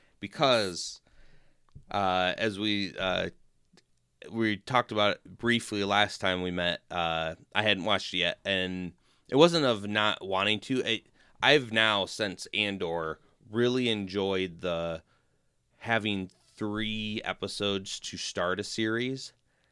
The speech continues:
because I feel like that gives me a better, um,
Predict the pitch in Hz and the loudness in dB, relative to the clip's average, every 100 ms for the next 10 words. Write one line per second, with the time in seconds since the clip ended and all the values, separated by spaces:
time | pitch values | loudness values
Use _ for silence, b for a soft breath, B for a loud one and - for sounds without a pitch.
0 | _ _ _ _ _ _ _ - 120 127 | _ _ _ _ _ _ _ -10 2 2
1 | - 135 120 - 151 135 117 113 120 110 | 4 2 2 4 4 4 2 2 0 -2
2 | 95 104 107 101 87 104 98 92 85 - | -2 0 2 0 2 2 2 2 -2 -4
3 | 87 82 82 78 | -4 -4 -4 -12